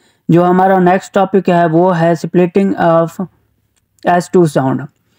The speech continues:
सबसे पहले देखते हैं फिजियोलॉजिकल स्प्लिटिंग। फिजियोलॉजिकल स्प्लिटिंग में क्या होता है, जब इंस्पिरेशन करते हैं तो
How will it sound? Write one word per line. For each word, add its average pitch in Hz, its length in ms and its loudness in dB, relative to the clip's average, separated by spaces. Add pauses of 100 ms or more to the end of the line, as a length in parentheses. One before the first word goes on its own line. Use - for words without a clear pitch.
(300)
सबसे 190 320 -2
पहले 208 260 2
देखते 196 340 0
हैं 190 200 2
फिजियोलॉजिकल 190 760 0
स्प्लिटिंग। 190 580 -2 (600)
फिजियोलॉजिकल 202 680 2
स्प्लिटिंग 202 480 0
में 185 120 4
क्या 185 140 0
होता 185 260 0
है, 175 160 2
जब 175 240 -2
इंस्पिरेशन 175 680 0
करते 180 320 -2
हैं 185 200 4
तो 175 140 -2